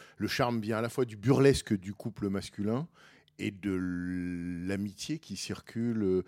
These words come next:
entre les trois. En, en revoyant le film, je me disais, euh, euh, on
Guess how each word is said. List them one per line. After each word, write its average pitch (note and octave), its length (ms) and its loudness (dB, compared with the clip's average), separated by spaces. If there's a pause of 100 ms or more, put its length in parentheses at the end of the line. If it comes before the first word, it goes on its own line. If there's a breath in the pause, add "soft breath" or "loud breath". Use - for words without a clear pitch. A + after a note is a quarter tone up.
(240 loud breath)
entre F#2+ 280 -6
les G2 120 -4
trois. D3 240 0
En, F#2+ 300 -2
en G2 80 -6
revoyant G2+ 360 -8
le G2 80 -6
film, C3 220 -10
je G#2+ 120 -12
me F#2 120 -6
disais, G2 540 -6
euh, E2+ 200 0 (520 loud breath)
euh, D#2+ 280 -10 (400)
on F#2+ 140 -12